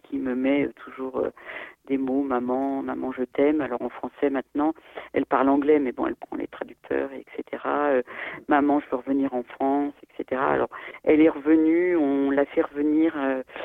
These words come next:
une fois lorsqu'elle avait sept ans, huit ans, puisque mon mari, dans son activité professionnelle, avait fait, euh, un, un événement où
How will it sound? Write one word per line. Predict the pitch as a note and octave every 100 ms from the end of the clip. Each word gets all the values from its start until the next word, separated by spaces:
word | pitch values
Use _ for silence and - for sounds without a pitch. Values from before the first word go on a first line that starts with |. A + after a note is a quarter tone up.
| - - - - -
une | E3+ D#3 -
fois | - D#3+ F3 F#3 F#3
lorsqu'elle | D#3+ C#3+ - - D#3
avait | C#3+ C3+ C#3+ D#3 D#3+ - - _ -
sept | E3 _ -
ans, | E3+ D#3+
huit | D3+ D3 -
ans, | E3+ F3+
puisque | - - D#3+
mon | D3+ D3
mari, | D#3 E3 E3
dans | C#3+ -
son | - C#3+
activité | C#3+ - _ - - -
professionnelle, | - - D3+ - D3 E3+ - - - - - -
avait | - D3+ C#3+ D3 - -
fait, | E3+ E3 D#3+ D#3
euh, | D3 C3+ C3 B2 B2+ B2 B2 - _ _ _ _ _ _ _
un, | C3+ B2 A2+ -
un | C#3+
événement | D#3+ D3+ D3 D3 D3+ E3+
où | D#3+